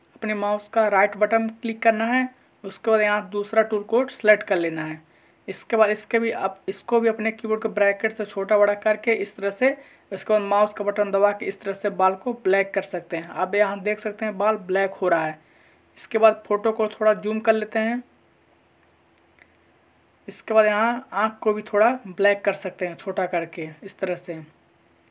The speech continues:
यहाँ इसके बाद आईब्रो पे भी यहाँ ब्लैक कर सकते हैं यहाँ से। इसके बाद आप यहाँ देख सकते हैं मेरा फ़ोटो क्लीन हो गया। इसके बाद फ़ोटो का बैकग्राउंड चेंज करेंगे। बैकग्राउंड चेंज करने के लिए आपको देख लीजिए यहाँ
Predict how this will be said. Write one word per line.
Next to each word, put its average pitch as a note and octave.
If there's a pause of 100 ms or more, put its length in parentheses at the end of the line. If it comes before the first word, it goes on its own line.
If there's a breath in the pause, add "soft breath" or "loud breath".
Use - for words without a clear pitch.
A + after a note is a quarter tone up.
(180)
यहाँ G#3 (100)
इसके -
बाद A3+
आईब्रो G3+
पे G#3+
भी A3+
यहाँ A3+ (380)
ब्लैक G3+
कर G3+
सकते F3+
हैं D#3+ (420)
यहाँ F3+
से। F3+ (2500)
इसके -
बाद A3+
आप G#3+
यहाँ G#3
देख A3
सकते A3
हैं G#3
मेरा G3+
फ़ोटो G#3 (380)
क्लीन G#3+
हो F3+
गया। E3
इसके -
बाद A3
फ़ोटो G3+
का A3+
बैकग्राउंड F#3+
चेंज F3
करेंगे। D#3+
बैकग्राउंड F#3+
चेंज A3
करने A3
के A3
लिए G#3+
आपको G#3+
देख G#3
लीजिए G#3
यहाँ A3